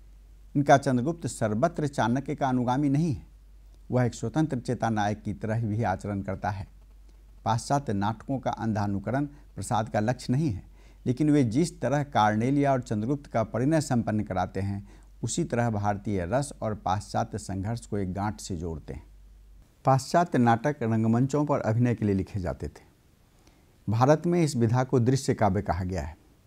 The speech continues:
किंतु इसके दृश्यत्व को प्रायः भुलाकर इसे पाठ्य काव्य के रूप में भी ग्रहण किया गया है।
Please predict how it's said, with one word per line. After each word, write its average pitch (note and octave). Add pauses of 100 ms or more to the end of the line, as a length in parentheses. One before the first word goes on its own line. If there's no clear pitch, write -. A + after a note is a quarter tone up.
(680)
किंतु C3
इसके C3
दृश्यत्व A#2+
को E3
प्रायः A#2+
भुलाकर A#2 (200)
इसे A#2+
पाठ्य D#3
काव्य A#2
के A2
रूप G2+
में G#2+
भी C#3
ग्रहण A2
किया G2+
गया F2
है। D#2